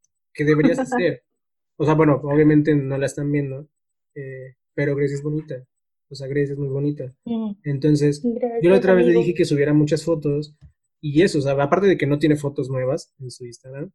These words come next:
Speaker 1: entonces,
Speaker 2: <laughs>
Speaker 1: fotos de su cara, fotos de ella, que la verdad no importaba lo que dijeran,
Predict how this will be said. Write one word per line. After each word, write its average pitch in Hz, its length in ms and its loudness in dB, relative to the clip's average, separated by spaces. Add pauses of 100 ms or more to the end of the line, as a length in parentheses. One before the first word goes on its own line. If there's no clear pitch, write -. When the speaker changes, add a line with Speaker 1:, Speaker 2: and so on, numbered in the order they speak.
Speaker 1:
entonces, 127 640 -16
Speaker 2:
<laughs> 277 1000 2
Speaker 1:
fotos 190 340 2
de 190 80 4
su 175 140 -4
cara, 170 320 -2
fotos 160 360 -4
de 175 120 0
ella, 135 340 -6 (120)
que 139 280 -8
la 139 120 -4
verdad 143 180 -2
no 170 80 2
importaba 147 420 -6
lo 139 140 -8
que 127 120 -16
dijeran, 135 420 -14